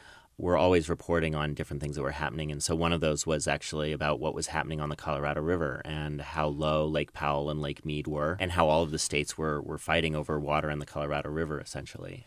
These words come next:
And other journalists were reporting on climate change. And that kind of kicked me off and got me interested in the topic generally. You don't realize that things like the Colorado River Compact,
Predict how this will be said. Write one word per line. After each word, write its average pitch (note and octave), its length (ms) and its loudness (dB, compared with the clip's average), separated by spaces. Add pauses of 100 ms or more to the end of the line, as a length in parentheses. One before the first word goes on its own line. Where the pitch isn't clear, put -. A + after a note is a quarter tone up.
And F2 200 -2
other E2+ 160 2
journalists E2 440 -2
were E2+ 100 -2
reporting E2+ 340 -2
on E2+ 80 -4
climate F#2+ 260 -6
change. - 380 -10
And D#2 100 -2
that E2+ 120 -2
kind G2+ 140 -4
of G2 80 -4
kicked - 280 -14
me E2 120 -2
off D#2+ 460 -2 (340)
and F#2 140 -6
got F2+ 160 6
me E2+ 140 -2
interested E2 360 -4
in D2 60 -4
the C#2 60 -6
topic - 380 -6
generally. D#2+ 500 0
You D#2 100 -4
don't D2+ 200 0
realize D2+ 440 0
that - 160 -8
things D2+ 220 -4
like C#2 160 -6
the C#2+ 80 -8
Colorado D2+ 440 0
River C#2+ 280 -2
Compact, C2+ 720 -8